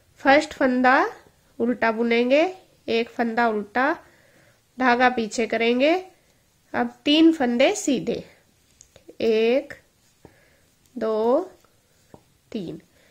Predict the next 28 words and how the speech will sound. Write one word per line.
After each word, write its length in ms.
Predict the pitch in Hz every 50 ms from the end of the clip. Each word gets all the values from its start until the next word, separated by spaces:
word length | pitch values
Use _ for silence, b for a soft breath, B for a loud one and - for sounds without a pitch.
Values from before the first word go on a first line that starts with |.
| b b b b b -
तीन 200 | 262 269 269 269
फंदे 360 | 269 285 254 254 247 254 254
सीधे, 360 | 254 - 233 226 214 262 294 320
फिर 180 | 320 311 269
धागा 340 | 233 269 262 226 220 240 240
अपनी 280 | 240 240 277 254 262 269
साइड, 380 | - 277 269 277 302 330 403 - - -
एक 200 | - 226 226 226
फंदा 380 | - - 240 220 220 220 233 277 359 440 - - _ _ _ _ -
उल्टा, 380 | 254 233 196 170 - 170 170 185 - - _ _ b b b b b b b b b b b - 254
फिर 100 | 254 214
धागा 320 | 254 240 226 214 220 240 240
पीछे, 440 | 240 254 262 254 - - 294 311 349 339 - -
तीन 220 | 277 254 254 254
फंदे 380 | 247 - 254 240 226 269 330 403
सीधे। 480 | - - - 262 214 180 196 175 160 165 - _ b b b b b b b b b b b b b -
ये 120 | 240 240 240
पूरी 360 | 240 - 269 294 285 359 370
रो 160 | - - 277 262 277
हमें 360 | 277 277 247 254 262 294 370 415
इसी 320 | - - 277 269 - 247 233
तरीके 380 | - 247 226 233 226 233 226
से 180 | 240 - 247 240
बनानी 460 | 220 226 226 220 214 214 220 226 233 254
है, 180 | 277 294 339 392 - b b b b b b b b b b b b b - - -
एक 240 | - 233 247 247 -
फंदा 460 | - - 262 254 240 240 240 240 220 -
उल्टा, 480 | - - 226 226 226 - 240 254 277